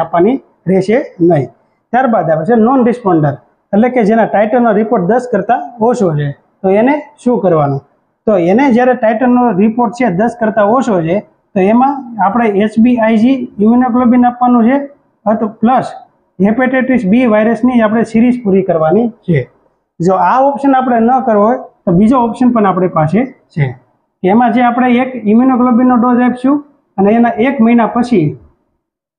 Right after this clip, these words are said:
ફરી પાછો આપણે ઇમ્યુનોગ્લોબિનનો dose આપીશું. તો આ રીતે બે વાર જો આપણે ઇમ્યુનોગ્લોબિનનો dose એક મહિનાના અંતરે આપીએ અથવા single dose ઇમ્યુનોગ્લોબિન વત્તા hepatitis B virus આપણે આપીએ તો પણ આપણે post exposure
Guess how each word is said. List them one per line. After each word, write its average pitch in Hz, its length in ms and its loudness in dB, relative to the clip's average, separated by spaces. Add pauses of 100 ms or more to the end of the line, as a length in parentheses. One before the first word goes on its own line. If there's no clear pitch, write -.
(420)
ફરી 269 240 0
પાછો 254 200 -2
આપણે 226 200 0 (100)
ઇમ્યુનોગ્લોબિનનો 208 760 2
dose 208 240 0 (540)
આપીશું. 165 440 -4 (640)
તો 208 40 -2 (140)
આ 226 120 0
રીતે 262 180 0 (160)
બે 226 100 2 (120)
વાર 262 200 0
જો 240 60 2
આપણે 233 240 0
ઇમ્યુનોગ્લોબિનનો 220 680 2
dose 202 420 -2
એક 254 160 -4
મહિનાના 214 320 2
અંતરે 214 320 0
આપીએ 214 300 -2 (440)
અથવા 226 320 -2 (460)
single 254 320 0
dose 247 200 0 (120)
ઇમ્યુનોગ્લોબિન 262 600 2 (220)
વત્તા 220 320 -2
hepatitis 233 640 -2
B 262 180 2
virus 202 260 0
આપણે 185 260 0
આપીએ 180 260 -2 (360)
તો 233 180 0
પણ 240 180 0
આપણે 220 200 -2 (100)
post 240 180 0 (460)
exposure 214 360 0